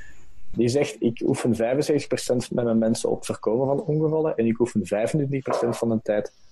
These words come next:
met mijn mensen op wat gaan we doen als er wel een ongeval gebeurt. En hoe gaan we dan reageren?" Ehm, als je wilt ver-, als je verwacht van je mensen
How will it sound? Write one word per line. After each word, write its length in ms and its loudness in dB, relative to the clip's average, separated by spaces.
met 120 0
mijn 120 2
mensen 340 2
op 140 0
wat 120 0
gaan 140 0
we 80 2
doen 80 4
als 160 0
er 100 0
wel 120 2
een 140 2
ongeval 440 0
gebeurt. 500 -2
En 100 2
hoe 100 2
gaan 140 0
we 60 2
dan 140 0
reageren?" 560 0
Ehm, 320 2
als 200 -6
je 100 2
wilt 160 2
ver-, 300 0
als 180 -6
je 80 2
verwacht 260 -2
van 120 -2
je 80 2
mensen 440 -2